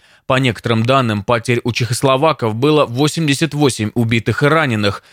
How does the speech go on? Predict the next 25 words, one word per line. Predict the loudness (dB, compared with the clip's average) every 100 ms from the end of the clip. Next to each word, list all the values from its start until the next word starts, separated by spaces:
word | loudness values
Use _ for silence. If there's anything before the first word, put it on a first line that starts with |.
| _
хотя | -4 -2 0
существует | 0 0 -2 0 2 2
мнение, | 2 2 2 2
что | 0 0
даже | 0 0 0 0
эта | 0 0 -2
цифра | 0 -2 0 0 -2
сильно | -4 0 2 2
завышена. | 2 0 0 -2 -2 0 -2 -2 -10 _ _
Позже, | 2 4 2
в | 0
двадцать | 2 0 0 -2
восьмом | -2 -2 0 0 0
году, | 0 0 -2
на | 0 -2
Советской, | 0 0 2 0 0 0 0 -4 _ 0
ныне | 0 0
снова | 0 0 2
Соборной | 0 0 2 0 -2 -4
площади, | 0 0 0 0 2 0 -6 _
был | 0 2 2
установлен | 0 0 0 2 0 0
памятник | 0 0 0 -2 -2
борцам | 0 0 0 0 2
революции. | 2 2 0 -4 -2 -2 -2